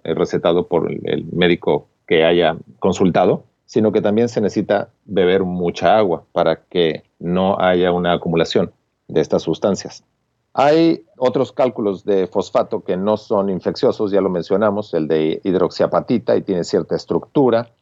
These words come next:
eh, el de, los de bruchita que tienen también otra, otra estructura. Y cuando, fíjate qué interesante,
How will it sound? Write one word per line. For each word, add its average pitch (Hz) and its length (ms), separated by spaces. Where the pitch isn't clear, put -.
eh, 90 340
el 85 280
de, 85 160
los 87 220
de 85 120
bruchita 104 760
que 82 80
tienen 87 340
también 85 480
otra, 82 560
otra 85 240
estructura. 110 640
Y 117 120
cuando, 117 760
fíjate 151 300
qué 113 80
interesante, 117 540